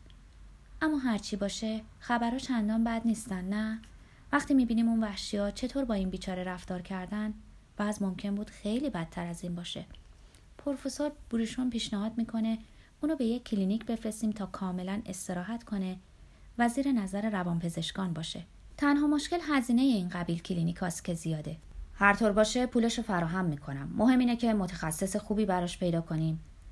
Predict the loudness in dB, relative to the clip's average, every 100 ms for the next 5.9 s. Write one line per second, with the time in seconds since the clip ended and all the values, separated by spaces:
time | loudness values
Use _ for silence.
0 | -18 -2 2 4 4 2 2 2 2 0
1 | -2 0 0 0 0 0 -2 -4 -6 -12
2 | -16 -16 -6 4 4 6 4 4 2 0
3 | 0 -2 -2 -2 -2 -4 -8 -8 -8 -10
4 | -14 -20 -20 -20 -8 0 0 0 -2 -2
5 | -2 0 0 0 -2 -4 -6 -4 -6